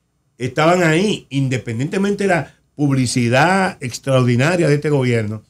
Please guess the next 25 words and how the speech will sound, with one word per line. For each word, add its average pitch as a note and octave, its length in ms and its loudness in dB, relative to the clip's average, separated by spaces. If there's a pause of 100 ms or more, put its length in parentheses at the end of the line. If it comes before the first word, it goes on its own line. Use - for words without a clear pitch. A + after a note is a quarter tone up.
(140)
Señores, C3 360 -2 (640)
Abinader A#2+ 420 -2
sacó C#3 560 -4 (180)
tres C#3+ 280 -2
décimas B2+ 580 -4 (300)
de A2+ 260 -6
punto B2 480 -6
menos C3 600 -2
que A#2+ 120 -10
en, A#2+ 220 -6 (220)
que A#2+ 240 -6
en A#2 80 -8
dos B2 120 -8
mil B2 140 -2
veinte, C3+ 400 -6 (320)
cuarenta C3+ 380 -4
y C#3 60 0
ocho E3+ 360 0
punto D#3+ 500 -8
ocho F3+ 400 2
en C#3 80 -4
el B2+ 60 -6
dos B2+ 120 -4
mil C3+ 160 -4
veinte, A#2+ 400 -8